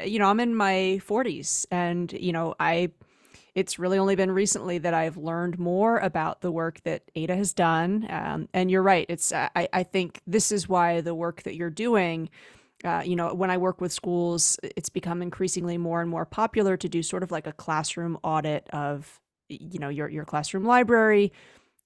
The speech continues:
whose stories are told, whose are absent, who's getting to do the telling. And then also when we are sharing stories about marginalized people,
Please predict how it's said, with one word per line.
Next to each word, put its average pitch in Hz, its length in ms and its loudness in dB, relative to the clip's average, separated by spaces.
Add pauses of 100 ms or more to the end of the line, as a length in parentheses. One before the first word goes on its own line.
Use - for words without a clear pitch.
whose 233 200 -6
stories 196 440 2
are 156 100 -4
told, 175 380 -4
whose 220 260 -2
are 175 220 0
absent, 208 640 0
who's 214 260 0
getting 175 380 0
to 170 100 -6
do 156 260 -2
the 202 120 -2
telling. 226 600 0 (380)
And 196 180 0
then 190 160 2
also 202 440 4
when 165 200 -2
we 170 140 0
are 165 80 0
sharing 226 400 -2
stories 160 540 -4
about 170 440 -4
marginalized 160 640 -6
people, 156 460 -6